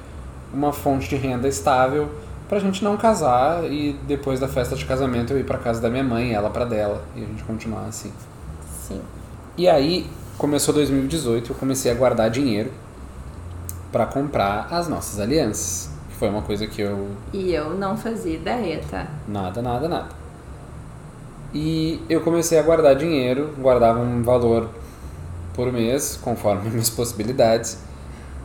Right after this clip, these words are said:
Speaker 1: E, e naquele, e no começo daquele ano eu tinha, eu tinha sido promovido, então eu tinha, eu mantive a mesma estrutura de gastos e esse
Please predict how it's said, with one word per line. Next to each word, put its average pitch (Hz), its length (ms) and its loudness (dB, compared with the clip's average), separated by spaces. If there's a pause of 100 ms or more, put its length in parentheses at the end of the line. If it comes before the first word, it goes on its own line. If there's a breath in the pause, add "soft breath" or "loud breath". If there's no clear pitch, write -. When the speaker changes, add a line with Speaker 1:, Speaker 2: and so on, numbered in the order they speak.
(320)
Speaker 1:
E, 160 840 2 (2500)
e 160 100 2
naquele, 165 720 2
e 143 40 -2
no 151 120 0
começo 147 400 2
daquele 120 380 0
ano 117 260 2
eu 120 80 0
tinha, 117 760 0
eu 120 100 0
tinha 120 240 -2
sido 120 240 -4
promovido, 123 580 2 (140)
então 110 540 0 (760)
eu 120 200 -2
tinha, 135 760 4 (760)
eu 131 100 2
mantive 135 680 4
a 117 80 6
mesma 117 420 2
estrutura 117 500 -2
de 123 100 -4
gastos 131 560 4
e 160 140 0
esse 135 580 0